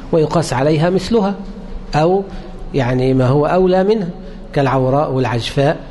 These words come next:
والمريضة والعضباء أو العرجاء، العوراء والعجفاء والعرجاء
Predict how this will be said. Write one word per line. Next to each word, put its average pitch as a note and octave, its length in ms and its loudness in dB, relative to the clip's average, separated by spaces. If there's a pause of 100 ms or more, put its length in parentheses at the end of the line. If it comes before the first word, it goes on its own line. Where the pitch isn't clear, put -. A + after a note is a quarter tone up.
(580)
والمريضة C#3 760 2
والعضباء D3 1000 2 (4000)
أو C3+ 140 4
العرجاء، B2+ 560 2 (560)
العوراء B2+ 580 2
والعجفاء C3 760 0 (1600)
والعرجاء C3 800 2